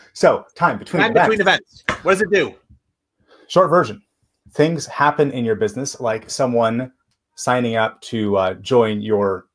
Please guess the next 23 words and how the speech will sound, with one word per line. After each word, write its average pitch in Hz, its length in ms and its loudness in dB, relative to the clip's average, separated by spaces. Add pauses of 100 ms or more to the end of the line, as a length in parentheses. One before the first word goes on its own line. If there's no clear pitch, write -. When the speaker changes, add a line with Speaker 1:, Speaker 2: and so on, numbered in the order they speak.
(420)
Speaker 1:
app, 107 260 -2
like 104 180 -4
Infusionsoft 107 480 -8
in 104 60 -6
general, 147 320 6
or 107 80 0
someone 113 280 -4
buying 175 300 2
something 131 320 -4
or 104 80 -6
someone 123 260 -6
downloading 151 400 2
something. 104 440 -10 (360)
And 120 160 -4
the 113 60 -8
time 160 280 0
between 160 320 -6
two 147 120 -8
things 127 200 -6
happening 127 300 -2
is 110 100 -8
awfully 123 300 0
interesting. - 420 -8